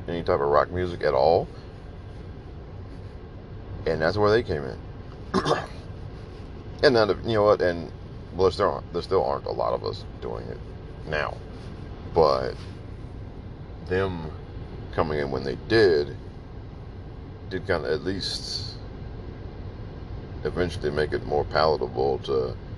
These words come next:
black artists who, you know, were heavy on guitar, right? Because the only one really who was out here playing guitar, you know, before, you know, was Prince. And look, Prince is one of the greatest guitarists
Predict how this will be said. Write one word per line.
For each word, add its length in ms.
black 240
artists 540
who, 420
you 80
know, 80
were 140
heavy 260
on 300
guitar, 440
right? 220
Because 720
the 80
only 200
one 220
really 280
who 100
was 320
out 140
here 100
playing 400
guitar, 500
you 80
know, 100
before, 400
you 80
know, 120
was 240
Prince. 380
And 120
look, 140
Prince 280
is 80
one 120
of 60
the 60
greatest 460
guitarists 760